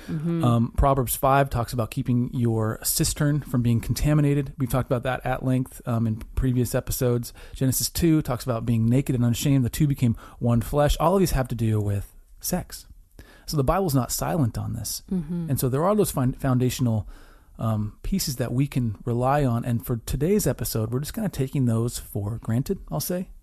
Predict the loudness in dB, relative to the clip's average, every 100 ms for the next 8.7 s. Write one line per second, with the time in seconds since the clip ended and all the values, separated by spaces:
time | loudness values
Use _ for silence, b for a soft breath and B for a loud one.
0 | -6 -2 -2 -4 -8 b b b b -4
1 | -2 0 -2 -2 2 2 2 2 4 2
2 | 2 2 2 2 2 0 0 -4 2 2
3 | 2 4 4 2 0 0 0 0 0 2
4 | 2 4 4 4 2 0 0 -2 0 0
5 | 2 0 -2 -2 -2 -4 B B B -2
6 | 0 2 2 2 0 -2 -2 -2 -6 -6
7 | -8 -6 -4 -4 -4 -4 -6 -4 -4 -4
8 | -6 -8 -6 -6 -6 -10